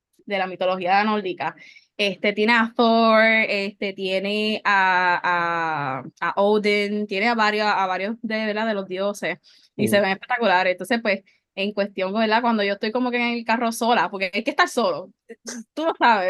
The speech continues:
Speaker 1: ¿verdad? Tú sabes que hay que
Speaker 2: Ajá.
Speaker 1: estar solo. <laughs> Uno está con una segunda persona y es como que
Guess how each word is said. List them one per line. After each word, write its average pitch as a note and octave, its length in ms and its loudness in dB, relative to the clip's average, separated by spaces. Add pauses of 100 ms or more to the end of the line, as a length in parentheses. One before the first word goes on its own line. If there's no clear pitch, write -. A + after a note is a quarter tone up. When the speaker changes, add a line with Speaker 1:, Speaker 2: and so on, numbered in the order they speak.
(120)
Speaker 1:
¿verdad? G#3+ 180 0
Tú A3+ 140 -6
sabes A#3+ 220 2
que A#3 80 0
hay A#3 80 0
que A#3+ 60 0
Speaker 2:
Ajá. A#3+ 120 0
Speaker 1:
estar - 200 -8
solo. A#3 260 -8
<laughs> - 140 -10 (420)
Uno A#3+ 140 -2
está D4 160 0
con D4 100 0
una D#4+ 100 2
segunda D4 300 0
persona C#4+ 360 -2
y B3 40 0
es C4+ 80 -4
como C4 240 -2
que F#3 320 -4